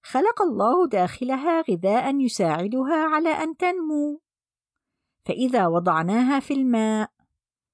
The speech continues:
أصبحت القشرة رقيقة وظهرت هذه القرون البيضاء. وبعد يومين ستكبر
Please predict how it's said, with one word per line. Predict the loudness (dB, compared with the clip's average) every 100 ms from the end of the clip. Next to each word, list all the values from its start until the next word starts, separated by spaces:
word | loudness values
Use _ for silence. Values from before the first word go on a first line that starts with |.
| _ _ _ -6
أصبحت | -4 -6 -6 -6
القشرة | -6 -6 -6 -6 -4 -2
رقيقة | -2 0 0 0 0 -2 -4 _ _ _ _ -4
وظهرت | 0 0 0 0 0 -2
هذه | -4 -2 0 0
القرون | 0 -2 0 0 0 0 0
البيضاء. | 0 0 0 2 4 2 0 _ _ _ _ _ _ _ _ _ _ _ _ _ _ _ _ _ -10
وبعد | -6 -4 -4 -2
يومين | 0 2 2 2 4 4 2 0 -4 _ _ _ _ _
ستكبر | -4 -2 -2 -4 -2 0